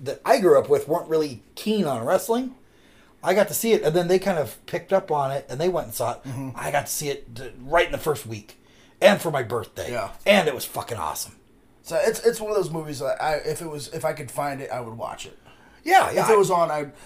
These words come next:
Speaker 2: I, I think when it was on T V, I would turn it on.
Speaker 1: Yeah.
Speaker 2: Even today.
Speaker 1: Well, and I, I sought it out and, and wanted to rewatch it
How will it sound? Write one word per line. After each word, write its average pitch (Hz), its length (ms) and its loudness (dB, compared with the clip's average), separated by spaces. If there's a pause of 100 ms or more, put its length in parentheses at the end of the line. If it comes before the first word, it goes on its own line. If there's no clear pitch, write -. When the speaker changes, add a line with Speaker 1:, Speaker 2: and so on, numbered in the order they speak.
(160)
Speaker 2:
I, 170 140 -2
I 175 120 -4
think 202 200 -2
when 185 120 2
it 165 80 -2
was 160 140 -4
on 160 180 4
T 156 200 -10
V, 143 220 -8
I 127 120 -2
would 123 120 -10
turn 131 180 -10
it 110 100 -10
on. - 260 -8 (340)
Speaker 1:
Yeah. 330 200 0
Speaker 2:
Even 190 160 -2
today. - 380 -8 (320)
Speaker 1:
Well, 262 160 6
and 214 80 4
I, 214 240 6
I 233 60 6
sought 147 340 2
it 135 100 0
out 170 260 6
and, 135 280 -4
and 123 380 -6
wanted 160 180 0
to 143 60 -6
rewatch 123 500 -2
it 151 200 -2